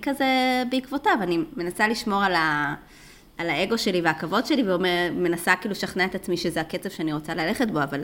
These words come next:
לא, כאילו, זה קצב הרבה יותר מהיר. אמ, אבל כאילו, קשה לי לקבוע לו גבול, קשה לי... למשוך טיפה ברצועה, ולהגיד לו, כאילו, "לא, אנחנו צריכים ללכת קצת יותר לאט, זה הקצב שמתאים לי." כאילו, כל פעם ש-, אה, יש איזשהו עימות שצריך להיכנס איתו,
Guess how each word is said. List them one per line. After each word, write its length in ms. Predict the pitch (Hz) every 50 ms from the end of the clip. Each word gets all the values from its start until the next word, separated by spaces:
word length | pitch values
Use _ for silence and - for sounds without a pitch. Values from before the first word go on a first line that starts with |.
| - - -
לא, 140 | 180 208 - - - -
כאילו, 160 | - - 196 180
זה 80 | - 180
קצב 280 | - 196 - 220 202
הרבה 160 | - 190 220 -
יותר 220 | - - 196 175
מהיר. 300 | 208 180 151 139 135 180 - - - - - - - - - - - - - _ - - -
אמ, 640 | - 170 165 165 165 165 160 160 170 170 165 160 - - - - - - - - - - -
אבל 240 | 175 175 185 175 - - - - - -
כאילו, 420 | - 247 240 254 262 269 262 254 - - - -
קשה 280 | - 214 202 - 208 175
לי 120 | 185 190
לקבוע 400 | 196 185 - 208 185 190 202 208
לו 120 | 214 220
גבול, 320 | 214 240 240 381 381 262 185
קשה 380 | - - 170 - - 190 185
לי... 260 | 185 190 190 185 190 190 - - - - - - - - - -
למשוך 500 | - 180 185 180 175 - - 196 180 -
טיפה 260 | - 220 208 - 196
ברצועה, 800 | 185 190 196 202 196 - - 220 196 170 165 151 151 151 151 156 156
ולהגיד 1040 | 165 160 160 156 156 156 - - 165 - - - 208 180 156 160 165 175 180 175 180
לו, 80 | 185 185 185
כאילו, 280 | - - 175 170 175 180
"לא, 340 | 170 160 151 151 151 156 170
אנחנו 240 | 160 156 151 - 151
צריכים 180 | - - 170
ללכת 220 | 170 165 - 180 -
קצת 200 | - 180 - -
יותר 280 | 202 - 185 156 147
לאט, 320 | 151 151 147 151 151 160 -
זה 140 | 180 170
הקצב 280 | 151 151 - 143 - 147
שמתאים 600 | 147 - - 147 147 139 143 - 139 143 139 135
לי." 80 | 135 135 135
כאילו, 220 | - 202 - 175
כל 100 | - 208
פעם 160 | 208 240 233
ש-, 120 | 233 - -
אה, 1040 | 180 170 170 - - - - - - - - - - _ - - - - - - 165
יש 320 | 160 165 175 185 190 -
איזשהו 260 | 185 180 - - 180
עימות 260 | 170 165 175 202 240
שצריך 340 | - 285 - - 262 262 -
להיכנס 380 | 262 254 - 262 262 269 262 -
איתו, 160 | 262 - 277